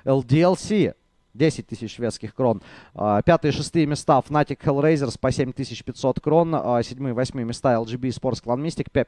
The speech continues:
по пять тысяч крон получает каждая команда. Девятое, двенадцатое место Nip Gaming остаются с нулем. А, девятое, двенадцатое место команда Нави остаются командой Нави, но с нулем. Девятое, двенадцатое место команда Кик и команда три дэ Max. Тринадцатое, шестнадцатое, тринадцатое и шестнадцатое места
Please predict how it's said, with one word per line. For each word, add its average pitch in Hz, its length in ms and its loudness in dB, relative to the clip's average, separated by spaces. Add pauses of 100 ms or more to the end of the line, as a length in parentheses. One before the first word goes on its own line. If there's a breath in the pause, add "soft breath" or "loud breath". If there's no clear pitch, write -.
по 139 140 2
пять 139 260 2
тысяч - 300 -10
крон 120 240 -4
получает 110 400 -6
каждая 110 320 -2
команда. 147 500 2 (380 loud breath)
Девятое, 180 360 4
двенадцатое 170 440 2
место 160 300 2
Nip 156 200 -2
Gaming 139 380 2
остаются 143 500 2
с - 140 -8
нулем. 143 480 2 (340 loud breath)
А, 120 420 4
девятое, 170 300 2
двенадцатое 156 400 2
место 165 220 0
команда 143 440 4
Нави 156 260 4
остаются 127 680 0 (500 soft breath)
командой 143 440 4
Нави, 147 220 4
но 135 120 0
с - 120 -8
нулем. 165 280 4
Девятое, 139 320 2
двенадцатое 135 380 -4
место 147 240 -4
команда 120 400 0
Кик 165 240 -2
и 117 60 -6
команда 120 340 -2
три 120 200 -4
дэ 120 100 -6
Max. 107 260 -4
Тринадцатое, 147 460 0
шестнадцатое, 135 540 -4
тринадцатое 151 500 0
и - 40 -6
шестнадцатое - 440 -4
места 165 380 2